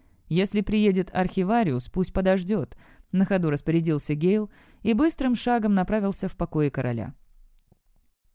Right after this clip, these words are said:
Он не боялся разбудить брата. Тот ложился поздно. Помешать любовным утехам возможно,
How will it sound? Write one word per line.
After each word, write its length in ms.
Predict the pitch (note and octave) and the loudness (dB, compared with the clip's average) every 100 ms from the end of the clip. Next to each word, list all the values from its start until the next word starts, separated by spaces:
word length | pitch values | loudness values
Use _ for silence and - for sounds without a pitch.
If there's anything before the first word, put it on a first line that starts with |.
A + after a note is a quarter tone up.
| _ | _
Он 180 | E3 E3+ | 2 4
не 80 | E3+ | 4
боялся 500 | F3 F3+ G3+ G#3 G#3 | 4 4 4 2 0
разбудить 460 | F#3+ F3 F#3 F3 D#3 | 0 0 2 2 2
брата. 400 | D3 B2+ C#3+ D#3+ _ - | 0 -2 -8 -20 _ -6
Тот 200 | C#4 A3+ | -4 -2
ложился 420 | A3+ A3+ G#3+ G3+ | -2 -2 -4 -6
поздно. 400 | A3 F#3+ C3 - - - - _ - | -4 -6 -6 -14 -20 -20 -20 _ -2
Помешать 480 | F3+ G#3 - D#4 C4 | 2 4 4 0 0
любовным 460 | B3 B3 A#3+ G#3 | 0 2 4 4
утехам 480 | F#3+ F#3 B3+ - C3 | 2 0 -4 -4 -2
возможно, 640 | C3+ C3+ C#3+ E3+ F#3+ G#3 | -2 0 -2 -2 -2 -6